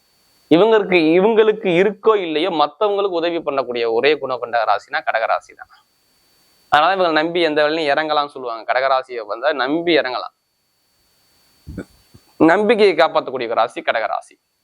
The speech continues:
அப்படிப்பட்ட கடகராசி என்பவர்களுக்கு வரக்கூடிய சனி பகவானுடைய வக்ர கிரக பயிற்சி எப்படிப்பட்ட யோகத்தை கொடுக்க போகுது? எல்லாருமே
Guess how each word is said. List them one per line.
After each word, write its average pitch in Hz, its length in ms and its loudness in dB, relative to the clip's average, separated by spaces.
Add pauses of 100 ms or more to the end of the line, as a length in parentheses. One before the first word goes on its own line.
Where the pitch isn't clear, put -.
(840)
அப்படிப்பட்ட 131 400 4
கடகராசி 170 440 2
என்பவர்களுக்கு 127 520 0 (1160)
வரக்கூடிய 139 380 2 (1600)
சனி 170 400 4 (120)
பகவானுடைய 147 720 2 (460)
வக்ர 135 400 0 (200)
கிரக 127 240 -4
பயிற்சி - 440 -8 (180)
எப்படிப்பட்ட 139 540 -4 (140)
யோகத்தை 104 360 0
கொடுக்க - 200 -12
போகுது? - 260 -14 (1080)
எல்லாருமே 135 540 2